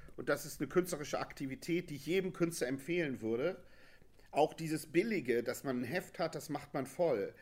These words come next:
Also das, äh, ist sehr hilfreich und, ähm, ich plädiere auch immer dafür, alles aufzubewahren, alles, ähm, ähm, dann immer wieder f-, hervorzukramen, um daran zu arbeiten.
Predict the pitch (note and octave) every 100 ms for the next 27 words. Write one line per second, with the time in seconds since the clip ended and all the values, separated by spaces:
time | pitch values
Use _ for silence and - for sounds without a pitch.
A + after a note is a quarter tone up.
0 | - - - C3 C#3 C#3 C3+ - - -
1 | C3+ C3+ - C3+ - D3+ F3 D#3+ E3+ G#3
2 | - D#3+ D#3+ D3+ - C#3 C3 B2+ C#3+ B2+
3 | A#2+ B2+ - - - - - - - _
4 | _ C#3+ C#3 D#3 F3+ D3 - G#3 G#3+ E3+
5 | D#3 F3+ E3+ D#3+ - - _ - F#3 A3+
6 | G#3+ F3+ F#3 - E3 D#3+ D3 C#3+ C#3+ C#3
7 | C3+ - E3 A3 G#3 - - - - E3
8 | D#3 D#3 D3+ D3+ - - - - - _
9 | - D3 C#3+ C#3+ C#3+ - C#3 C#3 D3 C#3
10 | D3+ D#3+ D3+ D3+ D3 - - - D3 C3+
11 | F#3+ G3 E3 - D3+ D#3 E3 D#3+ D#3 C#3
12 | C3+ C#3 C3+ - B2 B2 G#2 F#2+ - G2